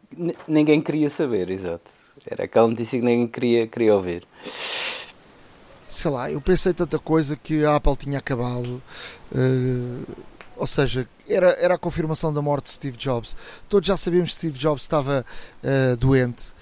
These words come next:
Speaker 2: Tinha, tinha, ele tinha saído já como, como presidente da, da Apple, tinha dado o cargo ao, ao C E O, ao, ao, ao Tim Cook.
Speaker 1: Tim
Speaker 2: Eh,
Speaker 1: Cook.
Speaker 2: tinha aparecido ainda em algumas keynotes, já muito magro,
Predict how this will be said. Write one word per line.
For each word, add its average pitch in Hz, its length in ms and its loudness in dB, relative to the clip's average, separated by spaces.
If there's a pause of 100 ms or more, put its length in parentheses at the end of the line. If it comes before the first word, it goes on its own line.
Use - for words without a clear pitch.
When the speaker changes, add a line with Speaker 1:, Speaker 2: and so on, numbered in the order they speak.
(320)
Speaker 2:
Tinha, 180 480 0
tinha, 160 520 0
ele 160 200 -2
tinha 175 260 -2
saído 165 460 0
já 147 300 2
como, 139 480 -4 (400)
como 135 680 -2 (140)
presidente 135 580 0
da, 127 280 -2
da 127 320 2
Apple, 131 280 2
tinha 135 240 -4
dado 127 220 -4
o 123 60 -4
cargo 123 360 -4
ao, 120 340 -6
ao 135 40 -10
C - 220 -4
E 127 40 4
O, 127 220 0 (200)
ao, - 140 -6 (440)
ao, 120 360 2 (100)
ao 113 60 -4
Tim 127 200 -2
Cook. - 380 -4 (440)
Speaker 1:
Tim 98 140 -2
Speaker 2:
Eh, 131 320 0
Speaker 1:
Cook. 143 120 -10 (200)
Speaker 2:
tinha 196 320 4
aparecido 165 840 0 (360)
ainda 160 380 0
em 156 80 0
algumas 147 340 -2
keynotes, 135 720 -6
já 175 400 4
muito 202 540 0
magro, 147 560 -2